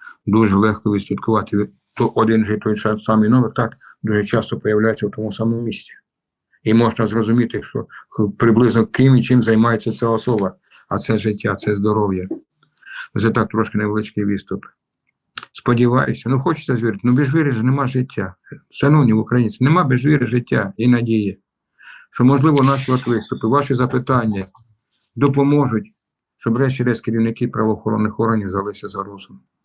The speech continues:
І не робили того, що, так сказати, те, що я називаю, і вважаю, що я правильно говорю, вказую на ці критичні зауваження. І кожен, щоб робив свою справу.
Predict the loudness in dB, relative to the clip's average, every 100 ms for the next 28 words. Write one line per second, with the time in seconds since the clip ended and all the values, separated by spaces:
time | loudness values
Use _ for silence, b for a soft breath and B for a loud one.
0 | _ _ _ 0 2 4 2 0 0 -2
1 | -4 -8 -8 -6 -6 -6 -6 -4 -4 -4
2 | -4 -2 -4 -4 -12 b -4 0 0 2
3 | 0 -2 -4 -2 0 0 -2 -2 -2 -2
4 | -4 -6 -2 -2 -2 -4 -6 -6 -4 -4
5 | -8 -12 -20 B B 0 2 2 0 -2
6 | -6 -8 -12 _ _ _ _ -6 0 2
7 | 2 2 0 2 2 0 -2 -4 -4 -4
8 | -2 -2 -8